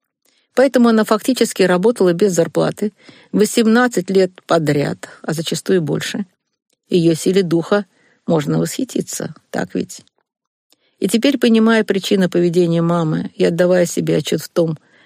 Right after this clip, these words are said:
чего вы можете от неё ждать, а чего нет,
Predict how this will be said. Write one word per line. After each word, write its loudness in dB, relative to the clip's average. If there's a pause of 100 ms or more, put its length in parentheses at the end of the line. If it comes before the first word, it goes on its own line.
(220)
чего 0
вы -
можете 0
от -4
неё 0
ждать, -6
а -4
чего -2
нет, -2